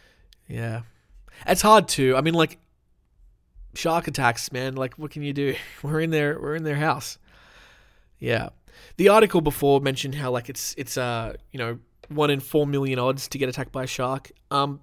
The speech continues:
but it's also, it's zero in four million if you don't go in the water. Um, and those, those odds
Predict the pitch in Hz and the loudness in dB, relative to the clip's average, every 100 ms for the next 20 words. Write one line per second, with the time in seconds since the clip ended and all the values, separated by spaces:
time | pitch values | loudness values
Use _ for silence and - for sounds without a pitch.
0 | _ - 170 175 262 285 220 170 143 135 | _ 2 4 6 6 8 6 6 -4 0
1 | 156 190 208 202 185 202 196 196 196 190 | 2 4 2 -2 -4 -2 0 0 0 -4
2 | - 160 - 170 165 160 147 143 147 156 | -2 -2 0 0 0 0 -4 -4 -6 -2
3 | 156 147 139 143 156 - - - - 120 | -2 -2 -2 -4 -4 -10 -18 -20 -4 0
4 | 127 117 - - _ - 135 151 151 - | 0 -2 -10 -20 _ -8 2 6 6 4
5 | - - 156 151 151 151 123 - - | -10 -2 2 4 4 2 0 -8 -10